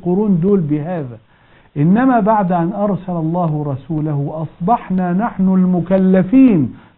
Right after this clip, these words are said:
بأن نحرس المسجد الأقصى وأن نحرس الكعبة، ومن علامات القيامة أن الكعبة ستهدم، والحجر الأسود من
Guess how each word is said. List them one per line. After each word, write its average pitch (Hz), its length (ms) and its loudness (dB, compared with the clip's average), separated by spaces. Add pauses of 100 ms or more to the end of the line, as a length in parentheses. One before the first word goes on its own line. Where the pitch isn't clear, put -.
بأن 165 260 0
نحرس 180 400 -2
المسجد 170 400 0
الأقصى 175 580 -2
وأن 170 400 2
نحرس 196 520 2
الكعبة، 175 720 0 (440)
ومن 175 280 6
علامات 190 600 2
القيامة 202 600 0 (160)
أن 190 180 2
الكعبة 185 540 0 (200)
ستهدم، 160 720 0 (300)
والحجر 196 560 2
الأسود 202 560 0
من 190 120 4